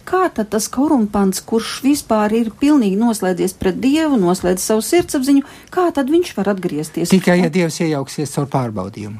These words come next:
Speaker 2: viņš saka.
Speaker 1: Tā tad caur kaut kādiem traģiskiem
Speaker 2: Jā.
Speaker 1: notikumiem.
Speaker 2: Bet tas mūsu dzīvē taču ir noticis. Katrs no mums ir,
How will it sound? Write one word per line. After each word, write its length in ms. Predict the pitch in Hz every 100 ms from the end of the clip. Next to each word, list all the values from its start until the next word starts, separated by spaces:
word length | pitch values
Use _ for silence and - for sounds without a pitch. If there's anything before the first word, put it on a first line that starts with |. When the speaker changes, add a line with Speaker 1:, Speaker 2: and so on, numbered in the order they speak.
| -
Speaker 2:
viņš 200 | 117 -
saka. 100 | 117
Speaker 1:
Tā 140 | 269 285
tad 160 | 285 254
caur 320 | - 240 240
kaut 200 | - 254
kādiem 340 | - 254 247 254
traģiskiem 480 | 294 240 302 254
Speaker 2:
Jā. 80 | 285
Speaker 1:
notikumiem. 480 | 320 - - 185 175
Speaker 2:
Bet 100 | 170
tas 220 | 214 214
mūsu 260 | 233 226 208
dzīvē 300 | 240 226 220
taču 220 | 220 240
ir 80 | 247
noticis. 560 | 214 120 - 107 - -
Katrs 380 | 269 277 151 143
no 80 |
mums 420 | 127 113 110 - - - _
ir, 120 | 156